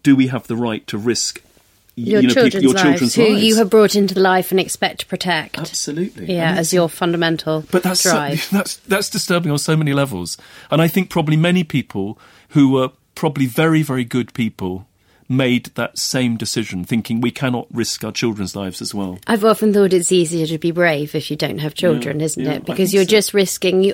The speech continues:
Speaker 2: yourself,
Speaker 1: Absolutely.
Speaker 2: and that's a gamble
Speaker 1: Yeah,
Speaker 2: that we're
Speaker 1: no, but it, you know.
Speaker 2: But I think there's something really interesting there, which is that a lot of us want to think that we would be one of those people who protests, who
Speaker 1: Mm.
Speaker 2: says this isn't okay.
Speaker 1: Mm.
Speaker 2: But in reality,
Speaker 1: Mm.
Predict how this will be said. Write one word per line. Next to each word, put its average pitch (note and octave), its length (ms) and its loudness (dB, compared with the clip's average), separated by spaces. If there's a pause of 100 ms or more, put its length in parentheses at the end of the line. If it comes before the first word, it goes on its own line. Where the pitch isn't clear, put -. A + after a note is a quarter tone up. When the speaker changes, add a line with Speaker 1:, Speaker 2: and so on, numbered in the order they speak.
Speaker 2:
yourself, G#3+ 680 0
Speaker 1:
Absolutely. E3 440 2
Speaker 2:
and C3+ 80 0
that's F3+ 260 -2
a F#3 40 -2
gamble E3 680 0
Speaker 1:
Yeah, B2+ 200 0
Speaker 2:
that - 220 -8
we're D#3 260 -2
Speaker 1:
no, A#2+ 180 -8
but D3 140 2
it, D3+ 120 -8 (100)
you D3 140 -6
know. A2+ 160 -4 (200)
Speaker 2:
But C#4 180 4
I C#4+ 120 4
think D#4 240 2
there's D#4+ 180 4
something - 280 2
really B3 220 4
interesting A3+ 480 2
there, D3+ 180 2
which D#3 240 -2
is G3 100 -6
that G#3 140 -2
a G#3+ 120 -2
lot A#3 300 0
of F#3+ 60 -10
us G3 180 0
want G#3 380 0
to F#3+ 100 -2
think - 760 -2 (160)
that F#3 160 -2
we F#3+ 180 4
would E3+ 280 0
be A#3 200 2
one F3+ 200 4
of E3 100 -2
those E3+ 180 2
people F3+ 300 -2
who E3 100 -2
protests, E3 680 -2
who - 80 -2
Speaker 1:
Mm. A#3+ 100 4
Speaker 2:
says G3+ 200 4
this F#3+ 160 0
isn't F3+ 400 2
okay. E3+ 560 -4
Speaker 1:
Mm. A#2 280 2
Speaker 2:
But A#3 200 2
in G#3+ 180 6
reality, G3+ 920 2
Speaker 1:
Mm. G#2 300 -2